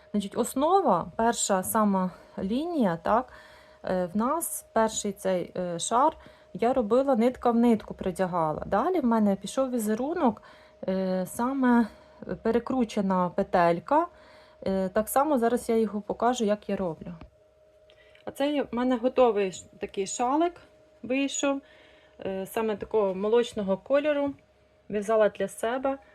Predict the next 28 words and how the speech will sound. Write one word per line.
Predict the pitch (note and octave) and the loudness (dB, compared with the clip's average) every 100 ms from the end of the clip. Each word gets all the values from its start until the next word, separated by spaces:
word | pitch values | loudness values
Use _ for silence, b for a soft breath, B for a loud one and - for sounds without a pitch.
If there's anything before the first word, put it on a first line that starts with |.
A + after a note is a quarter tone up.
| B B B B - | B B B B -4
Ось, | A3+ A3+ - | 0 0 -2
і | G#3 | -6
так | G#3+ | -6
само | - B3+ C4 A#3+ - B B - | -4 -2 0 -2 -6 B B -10
покажу, | A3 A#3+ B3+ A#3+ | -2 0 0 0
як | G#3+ A#3+ A#3+ A3+ | 2 0 0 0
я | A3 | 0
закривала | A3 - A3+ G#3 F#3 E3 D3+ - - _ _ _ _ - | -2 -2 -2 2 2 2 -2 -6 -14 _ _ _ _ -12
ось | F#3+ | -12
тут, | - F#3+ - - | -8 -10 -8 -8
е, | F3+ F3 | -8 -6
саме | G3 F#3 F3+ E3+ E3 | -6 -4 -2 -4 -4
ці | - G3 | -8 -10
петельки. | - G3 F#3 D#3+ D3+ - - - _ b b b b b b b b - | -8 -4 -2 -2 -4 -10 -18 -18 _ b b b b b b b b 0
Він | C4 A#3 | 0 2
дуже | B3+ A#3+ G#3+ | 2 0 0
теплий | G3 A3 A#3+ B3 B3 G3 G3 | 2 4 6 4 2 0 0
взимку, | F3+ A#3 B3+ C4 A#3+ G#3+ | -2 0 2 2 0 -2
особливо | G#3 F#3+ A#3 A3+ A3 | -4 -2 2 2 0
коли | G#3 A3 | 0 -2
дуже | G3+ A3 A3 | -2 -4 -4
заметіль, | G#3 G3+ F#3+ - B3+ C#4 A3+ | -4 -4 -6 -6 -4 -2 -4
холодно. | - A#3+ C#4+ C4 A#3 G#3 G3+ G3 B B B | -2 2 4 4 0 0 -4 -6 B B B
Він | F#3 B3+ A3+ | -2 0 0
теп-, | A#3 - | -4 -4
тримає | - A3+ A3+ B3 A3 | -4 -2 0 2 2
добре | F#3+ B3 A#3+ G#3 | 6 6 6 2
тепло, | F#3+ G#3+ - A3+ C4 D4+ | -2 -4 -2 0 2 0